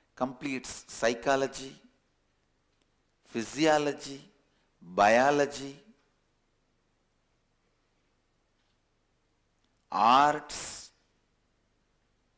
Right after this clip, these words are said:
How the non-duality completes, brings completion to yoga,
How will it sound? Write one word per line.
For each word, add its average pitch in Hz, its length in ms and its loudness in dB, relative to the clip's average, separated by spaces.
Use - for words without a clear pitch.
How 160 240 -2
the 151 120 -4
non-duality 123 840 -4
completes, - 1200 -12
brings 147 420 -8
completion 127 800 -8
to 104 80 -10
yoga, 127 680 0